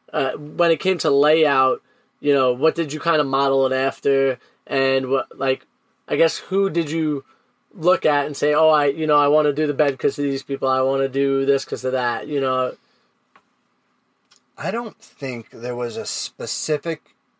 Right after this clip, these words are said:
Speaker 2: person or model that we saw that were like, "That's what we wanna emulate." We did take bits and pieces. You know, we watched plenty of YouTube videos, as most people who are about to build a van do. Um, we had lots of people that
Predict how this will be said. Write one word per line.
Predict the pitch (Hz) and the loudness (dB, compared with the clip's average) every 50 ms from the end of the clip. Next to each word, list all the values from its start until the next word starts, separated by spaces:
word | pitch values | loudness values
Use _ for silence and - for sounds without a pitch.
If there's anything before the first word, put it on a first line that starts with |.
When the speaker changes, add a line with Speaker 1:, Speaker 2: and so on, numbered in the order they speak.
| _ _ | _ _
Speaker 2:
person | - 151 143 135 131 - - 131 123 120 113 113 110 107 - - | -4 -2 -2 -2 -2 -6 -10 -10 -8 -8 -8 -10 -12 -14 -14 -10
or | 123 120 113 110 | -6 -4 -4 -4
model | 113 117 120 120 123 131 127 123 123 | -4 -2 -2 0 0 0 0 -2 -2
that | 120 120 117 110 | -2 -4 -4 -4
we | 113 117 | -6 -10
saw | 107 - - 135 120 117 117 113 107 104 | -10 -8 -6 -4 -2 -2 0 -2 -2 -4
that | 110 107 | -4 -6
were | 104 107 | -6 -4
like, | 104 104 104 104 87 | -4 -4 -6 -6 -8
"That's | - 117 117 120 120 - - | -6 -4 -4 -4 -4 -6 -8
what | 113 104 | -12 -10
we | 101 110 113 | -10 -8 -8
wanna | 113 113 113 110 107 104 | -6 -4 -4 -6 -6 -8
emulate." | 107 117 120 123 120 113 107 107 107 107 - _ _ _ _ _ _ _ _ _ _ - | -8 -8 -8 -8 -6 -6 -4 -4 -6 -6 -10 _ _ _ _ _ _ _ _ _ _ -16
We | 113 120 113 | -14 -12 -12
did | 104 - - 147 156 160 151 | -12 -10 -6 -4 -4 -4 -6
take | - 170 156 147 139 127 _ - | -4 -2 -2 -2 -2 -4 _ -4
bits | 147 147 143 - | -4 -4 -4 -4
and | 151 143 135 - | -8 -10 -10 -10
pieces. | - 143 147 139 - 160 143 139 135 127 - _ _ _ _ _ _ _ _ - | -8 -8 -8 -6 -2 0 0 0 0 -4 -10 _ _ _ _ _ _ _ _ -14
You | 127 127 | -8 -8
know, | 135 | -6
we | 127 131 | -4 -2
watched | 135 139 131 117 - - _ _ _ | 0 0 0 0 -2 -8 _ _ _
plenty | - - - 143 151 160 165 170 | -10 -4 0 0 2 2 0 0
of | 170 156 | -2 -2
YouTube | 139 139 139 135 - 143 135 123 | -4 -4 -6 -6 -6 -6 -8 -6
videos, | 110 127 123 123 127 127 127 117 | -6 -6 -6 -4 -4 -4 -4 -4
as | 120 110 104 | -4 -6 -6
most | 120 123 127 127 - | -4 -6 -6 -6 -6
people | - 143 135 135 135 123 | -10 -8 -6 -4 -4 -4
who | 123 131 127 | -4 -4 -4
are | 120 120 | -4 -2
about | 110 117 120 123 110 | -2 0 -2 -2 -2
to | 110 | -4
build | 110 123 123 113 | -6 -6 -6 -4
a | 107 | -4
van | 117 123 120 120 117 | -4 -4 -4 -6 -8
do. | 101 - 117 113 107 104 104 110 113 - _ _ _ _ _ _ _ _ _ | -10 -8 -8 -6 -6 -6 -6 -8 -10 -14 _ _ _ _ _ _ _ _ _
Um, | - 107 107 104 101 104 | -8 -6 -4 -4 -4 -6
we | 107 113 | -6 -6
had | 117 113 104 | -8 -8 -8
lots | 107 95 110 117 120 123 127 - - | -10 -10 -6 -2 -2 -2 -2 -6 -10
of | 120 - | -14 -14
people | - 135 127 117 - 123 123 120 120 110 | -14 -14 -14 -10 -6 -2 -2 -2 0 0
that | 117 117 113 - | -2 -2 -4 -4